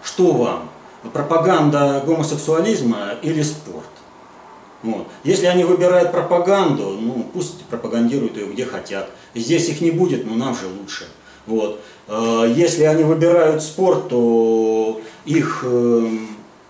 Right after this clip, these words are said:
м, сексуальная ориентация по-крупному, подчеркиваю, по-крупному, да,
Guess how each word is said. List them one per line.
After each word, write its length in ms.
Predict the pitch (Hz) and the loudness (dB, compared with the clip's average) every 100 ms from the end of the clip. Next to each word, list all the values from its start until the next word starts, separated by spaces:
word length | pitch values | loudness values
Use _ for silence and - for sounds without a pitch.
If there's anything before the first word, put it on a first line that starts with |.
| - - - | -20 -20 -6
м, 500 | 120 113 113 113 117 - - | -2 0 -2 -6 -8 -12 -14
сексуальная 580 | - - 147 123 120 131 | -12 -4 0 0 0 0
ориентация 680 | 135 147 165 180 160 123 | 2 2 2 0 0 -4
по-крупному, 840 | - 123 127 135 120 - - 80 78 - - 117 | -4 -4 -4 -4 -4 -6 -14 -16 -18 -20 -20 -12
подчеркиваю, 440 | 104 - 101 92 | -10 -10 -10 -12
по-крупному, 600 | - - - 90 - 80 80 | -10 -10 -10 -16 -18 -20 -8
да, 240 | 151 - | -6 -6